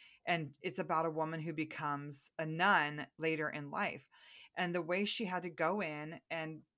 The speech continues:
deal with people who were different than her, that she probably, she had to be under someone's authority as an adult. And that's so foreign to us as adult women. But there was so much grace in the way that she handled herself and had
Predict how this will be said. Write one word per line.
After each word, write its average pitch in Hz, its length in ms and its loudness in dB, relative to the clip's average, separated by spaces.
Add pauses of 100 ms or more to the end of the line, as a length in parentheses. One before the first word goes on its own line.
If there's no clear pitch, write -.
(120)
deal 220 360 4
with 151 360 0 (160)
people 208 300 -6
who 175 160 -6
were 160 120 -2
different 196 400 -4
than 190 120 -6
her, 185 260 -2
that 160 120 -4
she - 160 -4
probably, 190 500 -2 (380)
she - 140 2
had 202 80 6
to 208 60 0
be 220 140 2
under 233 280 4
someone's 202 320 2
authority 185 640 0
as 160 140 0
an 160 60 -2
adult. 160 580 -2
And 165 100 -4
that's 175 200 0
so 214 320 2 (120)
foreign 190 500 4
to - 160 -8 (100)
us 139 260 -2
as 156 140 -6
adult 147 360 -4
women. 139 500 -6 (760)
But 175 140 2
there 165 100 4
was 160 120 2
so 196 80 2
much 170 240 -4
grace 160 640 -2 (120)
in 156 160 -8
the 151 100 -6
way 151 200 -4
that 139 160 -8
she 143 400 -6
handled 160 280 -4
herself 147 540 -6
and 143 100 -8
had 143 300 -6